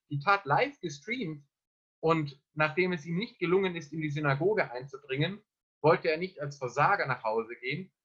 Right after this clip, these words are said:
und hat einfach Menschen ermordet. Eine Frau und ein Mann, äh, eine Passantin und einen Menschen im Dönerladen. Ähm, und wie er jetzt gerade vor Gericht erklärt hat, bedauert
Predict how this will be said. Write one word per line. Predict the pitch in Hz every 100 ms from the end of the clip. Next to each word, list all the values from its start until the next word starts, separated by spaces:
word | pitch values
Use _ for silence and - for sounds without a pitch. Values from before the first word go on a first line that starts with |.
| -
und | 202
hat | 196 202
einfach | 156 180 214
Menschen | 214 269 311 277
ermordet. | 196 131 110 101 101 _ _ _
Eine | 143 156 147
Frau | 143 147 180 233
und | 190 185
ein | 175 170 170
Mann, | 165 220 247 _ _ _ _ -
äh, |
eine | 151 151 143 143 151
Passantin | 143 143 143 170 226 214 214 - _ _ _ _ _ _ _ _ _ _
und | 143 143
einen | 131 139
Menschen | 143 170 160 165
im | 151 143 143
Dönerladen. | 165 190 123 107 123 160 - _ _ _ _ -
Ähm, | 139 135 135 131 -
und | 139 139 -
wie | 139 160
er | 147
jetzt | 151 -
gerade | - 151 151
vor | 147
Gericht | 139 165 151
erklärt | 143 143 151
hat, | 160 -
bedauert | - 123 147 175